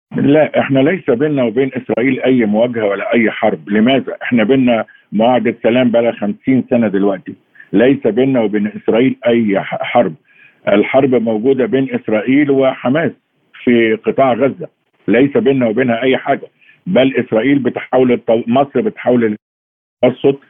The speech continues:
بين حماس وبين، آه، إسرائيل للإفراج عن الرهائن، بتحاول مصر تتوسط لإسرائيل لإدخال المعونات الإنسانية.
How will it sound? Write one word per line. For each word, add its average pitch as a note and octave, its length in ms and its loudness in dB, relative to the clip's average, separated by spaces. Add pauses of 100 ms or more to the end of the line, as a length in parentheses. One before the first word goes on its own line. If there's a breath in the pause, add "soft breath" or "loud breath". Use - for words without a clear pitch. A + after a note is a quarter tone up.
(320 loud breath)
بين A#2+ 300 2
حماس A#2 520 0
وبين، G#2+ 540 0
آه، G2 320 -2
إسرائيل A#2 500 0 (360 loud breath)
للإفراج A2+ 580 0
عن G#2 160 -2
الرهائن، B2 500 0 (280)
بتحاول A#2 720 0
مصر A#2+ 300 0
تتوسط A2+ 720 -2
لإسرائيل A2 800 0 (300 loud breath)
لإدخال G#2+ 960 0
المعونات G#2 800 0
الإنسانية. A2 720 0